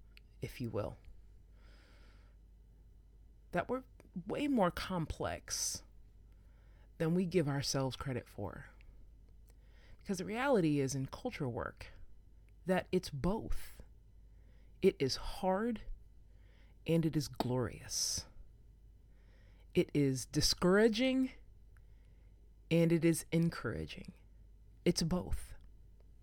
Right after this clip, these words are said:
And I think for so many things, not even just culture work, but so many things in our lives, we, again, just feel forced into this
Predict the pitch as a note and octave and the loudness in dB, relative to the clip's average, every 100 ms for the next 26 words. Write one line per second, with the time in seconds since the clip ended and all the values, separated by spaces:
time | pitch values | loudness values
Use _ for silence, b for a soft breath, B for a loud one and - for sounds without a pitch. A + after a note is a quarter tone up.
0 | - b b b b b b b b F3+ | -20 b b b b b b b b -2
1 | E3+ F3 A3 G#3 - - - E3 - F#3+ | 0 2 0 0 -4 -12 -2 0 6 8
2 | F#3 G3 C#4+ F4 - A2+ F#2 B2+ F3 G3 | 10 8 6 2 2 -2 0 2 4 4
3 | D4 B3+ G#3+ F#3 F3+ - - - G3+ - | 4 2 2 2 -2 -2 -6 -4 -2 0
4 | D3 A#2+ - - - - D#3 D3 - b | -2 -2 -4 -8 -12 -2 0 0 -6 b
5 | b b b - - A#3 C#4 C4+ - A3 | b b b 0 2 2 2 0 2 2
6 | F#3+ F3 E3 D#3+ C#3+ C3+ A#2+ B2 C3 C#3+ | 4 2 2 2 0 0 -2 -4 -6 -4
7 | D#3 D#3 D#3 b b b b b - E3 | -2 0 -2 b b b b b -10 -8
8 | C#3 E3+ D3+ D#3 D#3 - - F#3 E3 D3 | 0 2 2 0 -2 -6 -2 2 2 0
9 | - - F#3 F3+ F3 - - E3+ E3 E3 | -8 0 2 4 2 -2 -2 0 2 2
10 | D3 D3 - | 2 2 0